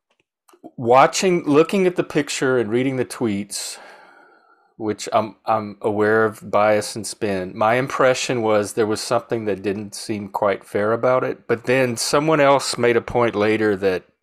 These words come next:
she didn't dominate e-, everything. Like, she, she came in further down in several other competitions. So there was, like, a more balanced picture of it. Something about it bothers me. I don't know enough about, part of the problem is I don't know enough about, know enough about sports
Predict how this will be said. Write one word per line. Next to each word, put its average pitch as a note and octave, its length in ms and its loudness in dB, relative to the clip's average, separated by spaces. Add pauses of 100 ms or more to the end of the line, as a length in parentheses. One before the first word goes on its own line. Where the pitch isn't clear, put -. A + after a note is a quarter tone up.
(920)
she - 180 -2
didn't C3 200 2
dominate B2 460 4
e-, - 120 -6
everything. B2 680 -2
Like, G2 200 -4
she, G2+ 400 -10
she - 160 -10
came A2+ 340 -6
in G#2 320 -8 (880)
further A2 300 -2
down G#2+ 400 0
in F#2 260 -8 (100)
several A2 400 0
other G#2+ 160 0
competitions. G#2+ 920 -4
So F#2+ 340 -2
there G#2 160 -2
was, G#2 220 -6
like, G#2 140 -4
a A2+ 40 0
more A2 160 -2
balanced G2+ 720 -2 (340)
picture B2 380 0
of B2+ 160 2
it. C3 140 -4 (840)
Something E3+ 340 4
about E3+ 220 6
it A#2 80 -6
bothers B2+ 340 4
me. D#3 140 -2
I C3+ 100 4
don't F3 140 4
know F3+ 140 8
enough D3+ 220 2
about, C#3 440 0
part F#3 180 6
of F#3 80 4
the E3 60 -12
problem D3+ 260 6
is A2 160 -2
I B2 60 4
don't C#3+ 100 2
know C#3+ 80 2
enough B2+ 80 -2
about, B2 460 -2
know B2 180 0
enough B2 180 -2
about G#2 240 -4
sports - 680 -8